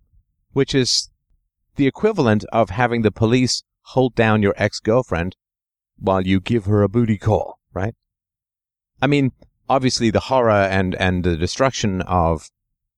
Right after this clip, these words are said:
forced sexual access is in a different league, but fundamentally from a gene standpoint, it's similar. I'm not equating the two in terms of the moral crime, but what I am saying is that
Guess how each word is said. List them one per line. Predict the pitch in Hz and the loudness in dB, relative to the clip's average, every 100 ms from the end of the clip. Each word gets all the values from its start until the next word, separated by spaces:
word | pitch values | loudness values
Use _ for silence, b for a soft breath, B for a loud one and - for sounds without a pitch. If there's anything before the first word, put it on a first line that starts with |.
| _ _ _ | _ _ _
forced | - - 170 - - | -12 -2 -2 -2 0
sexual | 110 - 98 - | 0 0 -2 0
access | 92 - 95 - - | -2 -2 -4 -4 -8
is | - 90 | -4 -2
in | 90 | 0
a | 87 | 0
different | 110 - 90 82 | 0 -2 -4 -2
league, | 123 92 - b b b b - | -2 -2 -4 b b b b -4
but | 107 | -4
fundamentally | - - 175 143 135 131 113 98 | -4 -2 0 2 0 0 0 0
from | - 104 | 2 0
a | 92 | 0
gene | 92 139 147 | 0 0 0
standpoint, | - 98 85 - 82 76 | 0 0 0 0 -2 -2
it's | - | -4
similar. | - 101 85 78 - _ _ _ _ _ _ _ _ _ _ _ _ _ - | 0 0 0 -4 -14 _ _ _ _ _ _ _ _ _ _ _ _ _ -12
I'm | - 76 | -8 0
not | 104 | 0
equating | 117 127 123 101 82 | 2 0 2 2 0
the | |
two | - 80 - _ _ _ _ _ _ _ | -4 -8 -10 _ _ _ _ _ _ _
in | 90 80 | -4 0
terms | 85 82 | 0 0
of | 80 | -4
the | 82 | -2
moral | 80 78 78 | 0 0 -2
crime, | - 147 92 85 - _ _ - | -2 0 0 -6 -16 _ _ -10
but | 104 117 85 - _ _ _ _ _ | -2 -2 -2 -10 _ _ _ _ _
what | 101 95 | 0 0
I | 90 | 2
am | 117 143 | 0 0
saying | 143 110 87 82 80 - _ _ _ - | 0 0 0 -2 -6 -16 _ _ _ -2
is | 104 - | -2 0
that | 90 87 | 0 0